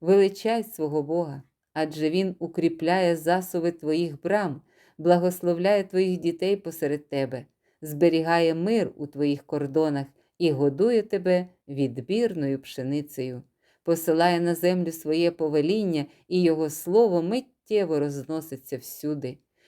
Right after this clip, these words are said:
Він посилає сніг, наче вовну, розсипає іній, як попіл, розкидає свій град, наче крихти хліба. І хто встоїть перед його морозом?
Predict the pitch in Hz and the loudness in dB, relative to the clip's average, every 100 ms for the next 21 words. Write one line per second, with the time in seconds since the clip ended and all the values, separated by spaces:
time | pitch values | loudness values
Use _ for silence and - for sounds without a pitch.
0 | _ 151 170 170 160 165 151 147 147 147 | _ 2 2 2 -2 0 0 2 0 -2
1 | - 165 185 170 160 160 170 147 160 175 | -6 -4 -2 -2 -4 -2 -4 -2 2 2
2 | 151 147 143 _ _ 175 190 - 190 185 | 2 -4 -6 _ _ 0 0 0 -2 0
3 | 185 175 165 - 175 196 190 180 170 _ | 2 2 0 -4 -6 -4 -2 -4 -6 _
4 | 165 165 160 - 160 170 165 151 143 - | -4 -4 -4 -8 0 0 2 -4 -4 -8
5 | _ _ 175 170 175 - 165 160 156 156 | _ _ 0 0 0 -4 0 2 2 0
6 | 151 147 135 135 170 190 185 _ 156 156 | -2 -2 0 0 0 0 -4 _ -8 -6
7 | 156 147 143 156 156 156 151 143 - 160 | -4 -8 -6 -4 -4 -4 -10 -10 -6 -4
8 | 160 151 147 _ _ _ 180 180 - _ | 0 -2 -4 _ _ _ -4 -4 -6 _
9 | 294 277 - _ 220 170 143 139 _ _ | -4 -4 -18 _ 4 4 0 -4 _ _
10 | _ 147 139 131 139 127 147 147 139 170 | _ -4 -2 -2 -4 -4 -4 -4 0 0
11 | 160 123 117 | 0 -6 -12